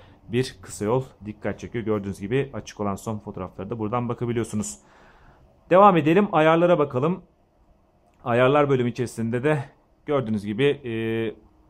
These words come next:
I O S'ten, Android'den alıştığımıza benzer şekilde kolay kullanışlı bir kullanıcı arayüzü dikkat çekiyor. Burada, e, kategorilendirilmiş ayarları görüyoruz. Ağ ve bağlanabilirlik, kişiselleştirme,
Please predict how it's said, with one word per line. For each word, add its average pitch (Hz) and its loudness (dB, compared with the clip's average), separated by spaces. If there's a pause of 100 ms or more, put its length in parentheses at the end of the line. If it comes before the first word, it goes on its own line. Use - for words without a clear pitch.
(760)
I 131 4
O 104 2
S'ten, 127 -4
Android'den 117 -2
alıştığımıza 113 -4
benzer 113 -2
şekilde 95 -2
kolay 120 -2
kullanışlı 98 -8
bir 135 -6
kullanıcı 123 -4
arayüzü 107 -2
dikkat 113 -6
çekiyor. 104 -6
Burada, 110 0 (300)
e, 110 0
kategorilendirilmiş 110 -2
ayarları 101 -4
görüyoruz. 101 -4 (140)
Ağ 113 0
ve 101 -4
bağlanabilirlik, 104 -2
kişiselleştirme, 104 -6